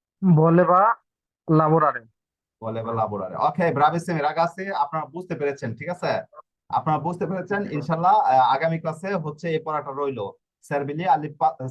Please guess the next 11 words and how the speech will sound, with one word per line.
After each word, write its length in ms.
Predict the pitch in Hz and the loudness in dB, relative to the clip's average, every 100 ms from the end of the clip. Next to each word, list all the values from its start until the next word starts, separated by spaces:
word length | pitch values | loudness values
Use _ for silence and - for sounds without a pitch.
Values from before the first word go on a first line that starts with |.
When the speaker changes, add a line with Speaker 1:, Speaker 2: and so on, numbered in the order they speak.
| - | -8
Speaker 2:
servili 320 | 135 143 165 | -10 -8 -2
all'imperfetto। 720 | 131 139 143 151 - 127 - | -2 -2 -10 -12 -10 -12 -10
এই 160 | - 135 | -8 -4
পড়াটা 280 | 147 147 | -4 0
আগামী 260 | 151 156 160 | 0 0 -4
ক্লাসের 300 | 147 143 143 | -6 -10 -10
জন্য 180 | 156 156 | -10 -8
রইলো। 340 | 151 160 156 | -2 -2 2
আগামী 320 | 175 147 151 147 | 2 0 -2 -8
ক্লাসে 260 | 143 - | -8 -8
যখন 360 | - - 151 151 | -10 -10 -10 -12